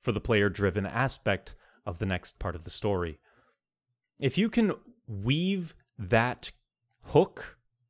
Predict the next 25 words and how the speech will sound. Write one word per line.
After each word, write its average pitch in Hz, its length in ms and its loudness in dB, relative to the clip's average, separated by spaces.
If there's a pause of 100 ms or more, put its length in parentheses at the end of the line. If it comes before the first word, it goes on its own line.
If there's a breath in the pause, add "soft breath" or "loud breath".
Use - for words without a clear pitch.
(300)
and 107 260 2
weave 131 320 0
that 123 220 2
connection 127 560 0
to - 120 -4
the 101 80 0
next 101 340 0
part 110 240 2
of 101 120 -6
a 90 40 -8
story 113 400 -2
or 95 320 0
another 98 640 0 (160)
separate - 520 -2
storyline 117 800 -2 (380 soft breath)
into 117 380 2
an 110 140 2
ongoing 113 580 4
plot - 360 0
line, 151 300 -2 (260 soft breath)
you 127 120 0
can 104 240 4
make 120 240 2
your 131 140 4
world 110 680 0